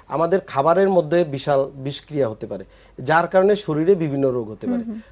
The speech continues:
Speaker 1: তো এই যে খাবারগুলা দেখে শুনে আমরা, মানে, খাবার খাবো,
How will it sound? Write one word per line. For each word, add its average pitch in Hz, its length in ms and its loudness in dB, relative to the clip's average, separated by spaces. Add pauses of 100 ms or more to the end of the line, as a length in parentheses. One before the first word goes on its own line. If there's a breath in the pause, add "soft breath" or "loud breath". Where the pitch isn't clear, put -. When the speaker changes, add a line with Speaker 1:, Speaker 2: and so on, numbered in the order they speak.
(120)
Speaker 1:
তো - 80 -2
এই 190 220 4
যে 196 100 4
খাবারগুলা 147 720 2 (520 soft breath)
দেখে 156 280 -2
শুনে 175 280 4
আমরা, 151 500 4
মানে, 131 200 -4
খাবার 135 320 0
খাবো, 135 360 -4